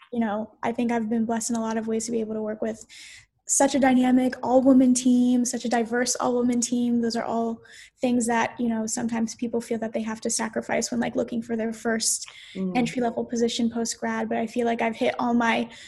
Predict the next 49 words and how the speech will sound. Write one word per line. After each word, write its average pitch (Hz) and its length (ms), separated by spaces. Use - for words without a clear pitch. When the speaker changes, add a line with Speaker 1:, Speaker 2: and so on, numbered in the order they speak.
Speaker 1:
checkpoints 240 560
working 233 320
at 247 140
Speaker 2:
Aw. - 20
Speaker 1:
Annika 254 300
P - 240
R. 240 80
So - 420
I'm 247 140
really 254 220
happy 240 260
to 233 80
be, 233 400
you 233 140
know, 226 160
working 240 380
with 226 200
you 285 200
and 269 100
working 254 240
with 254 140
this 247 160
team. 247 280
So - 160
thank 254 220
you 294 100
for 285 100
having 240 300
me. 254 140
Speaker 2:
Oh, 262 460
thank 330 260
you. 240 380
<laughs> 302 380
So 254 340
first, 285 340
tell 311 360
our 226 180
audience 214 400
a - 20
little 185 160
bit 175 80
about 160 240
yourself, - 680
your 175 140
background, 180 920
and 165 260
who - 120
you 175 220
are. 151 260